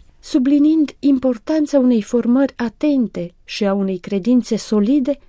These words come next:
fondate pe relația personală cu Hristos și exprimată în practica carității și, de asemenea, susținută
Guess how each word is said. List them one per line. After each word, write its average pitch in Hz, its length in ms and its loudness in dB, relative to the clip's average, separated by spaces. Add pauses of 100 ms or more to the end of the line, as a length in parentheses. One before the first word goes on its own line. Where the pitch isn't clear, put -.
fondate 277 500 0
pe 208 100 -8
relația 196 460 0
personală 196 600 -2
cu 180 160 -10
Hristos - 580 -6 (320)
și - 160 0
exprimată 294 760 0
în 233 180 -2
practica 233 560 -4
carității 254 760 -2 (480)
și, - 260 -12
de 175 160 -4
asemenea, 226 420 -2
susținută 220 840 -4